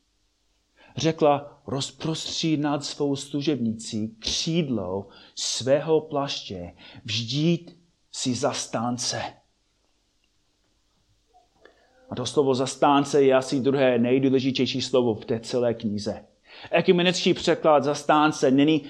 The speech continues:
není špatný překlad, ale to není úplně ono. Králická to přeloží jako příbuzný. To slovo jsme už viděli ve verši jedna, kde,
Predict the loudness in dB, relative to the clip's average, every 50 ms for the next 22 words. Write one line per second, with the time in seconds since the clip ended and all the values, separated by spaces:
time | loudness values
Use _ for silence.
0 | -2 2 4 6 6 6 4 4 4 4 4 2 -2 -6 -2 0 0 0 2 4
1 | 6 6 8 8 6 6 6 4 2 2 2 2 2 2 0 -2 -2 0 0 0
2 | 2 2 0 0 0 0 0 0 -2 -6 -10 -20 -20 _ _ _ _ _ _ _
3 | _ _ _ _ _ _ _ _ -10 -6 -2 2 6 6 6 6 6 4 0 0
4 | 4 6 6 6 6 4 2 2 2 4 4 6 8 8 6 6 4 4 4 6
5 | 6 4 2 2 0 2 4 6 6 6 6 4 4 4 4 4 4 4 4 0
6 | -4 -12 -20 -20 _ _ _ _ _ _ _ _ _ _ _ _ _ _ _ _
7 | 0 2 2 2 4 6 4 6 6 4 2 0 2 4 4 4 4 2 0 2
8 | 4 4 6 6 6 4 2 2 2 0 0 0 0 2 2 2 4 4 4 4
9 | 4 4 4 4 4 4